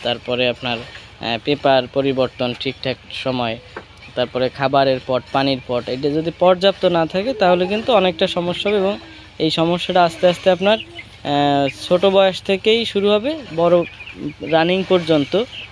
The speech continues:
এই সমস্যাগুলো হবে। এখন, আহ, যে বিষয়টা, উম, আপনাদের সাথে শেয়ার করব, সেটা হচ্ছে যে, আহ, এইটারে যে সব ঔষধ দেয়া হয়েছিল ওই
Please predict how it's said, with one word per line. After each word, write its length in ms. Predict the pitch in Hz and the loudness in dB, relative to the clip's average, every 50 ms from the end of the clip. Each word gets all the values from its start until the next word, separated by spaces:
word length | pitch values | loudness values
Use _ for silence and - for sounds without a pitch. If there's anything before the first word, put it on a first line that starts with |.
| - - - | -16 -4 0
এই 140 | 143 147 | 0 0
সমস্যাগুলো 640 | 135 - 143 135 135 127 - - 151 139 156 180 196 | 2 0 -2 -2 -4 -4 -4 -4 -4 -2 -2 -2 -2
হবে। 320 | 165 - 139 123 117 120 107 - - - - - - - - - - | -4 -2 -4 -4 -4 -6 -12 -16 -18 -20 -20 -20 -20 -20 -20 -10 -2
এখন, 300 | 160 151 - - 202 208 | -2 -2 0 0 -2 -2
আহ, 260 | 208 - - - 160 160 | -2 -4 -4 -2 -2 -2
যে 180 | 151 165 170 | 2 0 0
বিষয়টা, 520 | 165 165 156 - 170 170 165 156 160 190 - - - - - | 0 0 -2 0 0 0 2 2 2 0 0 -6 -16 -18 -14
উম, 400 | 135 135 135 135 139 135 135 131 - | -12 -10 -8 -8 -8 -8 -8 -8 -8
আপনাদের 360 | - 139 - 156 151 143 151 | -10 -6 -4 -4 -4 -2 -4
সাথে 220 | - - 156 165 | -4 -4 -6 -6
শেয়ার 260 | 160 - 160 147 143 139 | -6 -2 0 0 0 0
করব, 260 | - 160 160 180 180 | -2 -4 -4 -4 -4
সেটা 320 | 170 - 160 156 170 180 | -2 -2 -4 -2 0 0
হচ্ছে 300 | 185 180 - - 196 196 202 - - - - - - - - | -2 -2 -4 -6 -6 -6 -6 -10 -18 -20 -20 -20 -20 -20 -8
যে, 280 | 156 170 175 180 180 - | 0 2 4 4 4 2
আহ, 840 | - - - - - - - - - - - - 127 131 127 127 117 - - - - - - | -2 -10 -20 -20 -20 -20 -20 -20 -20 -18 -6 0 2 2 2 2 0 -4 -10 -16 -20 -14 -2
এইটারে 500 | - 170 180 180 202 202 208 214 220 214 | 0 0 0 2 2 4 4 4 4 4
যে 380 | 190 185 202 202 196 202 190 175 | 4 4 4 4 4 4 2 0
সব 240 | - - 196 196 185 | 0 0 0 2 2
ঔষধ 300 | 185 175 170 - 185 180 165 | 0 -2 0 0 -2 0 2
দেয়া 200 | 175 180 175 170 | 4 6 6 6
হয়েছিল 380 | 170 170 165 160 - 175 160 151 | 4 2 -2 -2 -4 -2 0 2
ওই 120 | 147 160 | 0 0